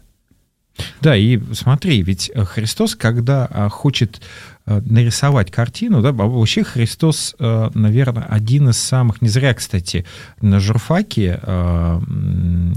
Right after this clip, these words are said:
история публицистики начинается с высказываний Христа, как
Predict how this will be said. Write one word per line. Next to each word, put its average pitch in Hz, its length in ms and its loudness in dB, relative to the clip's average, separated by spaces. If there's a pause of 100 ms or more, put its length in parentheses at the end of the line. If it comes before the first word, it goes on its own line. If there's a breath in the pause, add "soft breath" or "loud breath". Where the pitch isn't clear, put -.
история 104 400 2
публицистики 104 720 -2
начинается 107 640 0
с - 320 -10
высказываний 98 760 0
Христа, 87 520 -6
как - 280 -10